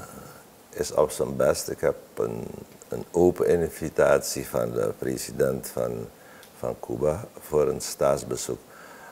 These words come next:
Maar gezien de politieke agenda kan ik helaas daar nog niet aan voldoen.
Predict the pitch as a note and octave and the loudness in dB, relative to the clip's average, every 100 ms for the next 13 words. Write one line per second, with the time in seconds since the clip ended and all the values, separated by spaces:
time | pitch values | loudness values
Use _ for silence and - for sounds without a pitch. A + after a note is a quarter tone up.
0 | - D#2+ C#2 C#2+ - D#2 D#2 C#2+ D#2 C#2+ | -8 -2 -2 -2 -2 -2 0 -2 0 0
1 | D2 D2+ - C#2 D2 C#2+ C#2 B1+ B1 A#1 | 0 -2 -2 -2 -2 -2 0 2 0 0
2 | C2+ C#2 C#2 B1+ B1+ B1+ A#1 C#2 C2+ B1 | 0 2 0 0 2 2 0 -2 -4 -4
3 | - C2+ C#2+ - | 0 0 0 -6